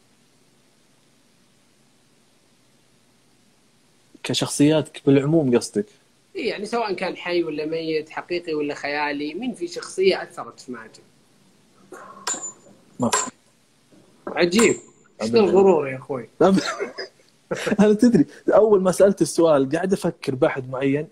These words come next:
Speaker 1: ما في.
Speaker 2: عجيب.
Speaker 1: إي والله.
Speaker 2: طيب، والأفلام،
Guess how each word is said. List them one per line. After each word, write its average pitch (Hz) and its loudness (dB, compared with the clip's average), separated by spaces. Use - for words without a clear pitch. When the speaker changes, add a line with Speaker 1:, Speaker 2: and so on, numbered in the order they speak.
Speaker 1:
ما 139 -4
في. - -20
Speaker 2:
عجيب. 139 -6
Speaker 1:
إي 135 -6
والله. 101 -10
Speaker 2:
طيب، 190 2
والأفلام، 180 -2